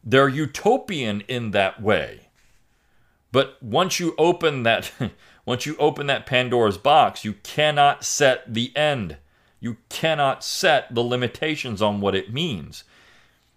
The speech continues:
Now, their response then would be, "Well, then what do you base it on?" You base it on community. You base it on the, on the, uh,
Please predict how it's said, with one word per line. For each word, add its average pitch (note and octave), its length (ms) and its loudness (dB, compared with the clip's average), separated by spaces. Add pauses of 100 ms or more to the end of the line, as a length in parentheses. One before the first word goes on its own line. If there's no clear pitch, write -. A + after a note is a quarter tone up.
(840)
Now, A#2+ 320 6
their B2+ 320 4
response C#3+ 460 4
then A#2 140 0
would G2+ 100 0
be, G#2 140 2
"Well, E2 180 -2
then C2+ 220 -10
what D2 160 -8
do F#2+ 60 -8
you B2+ 120 -4
base G#3 320 0
it F#3 80 2
on?" E2 240 2 (680)
You E2+ 100 -14
base E2+ 280 -4
it G2+ 60 -4
on B2 140 -2
community. D3 500 -4
You E2+ 100 -12
base G#2 320 -2
it A2+ 80 0
on A2+ 200 2
the, A2+ 280 0 (760)
on A2+ 460 2 (260)
the, A2+ 760 -2
uh, G#2+ 280 -2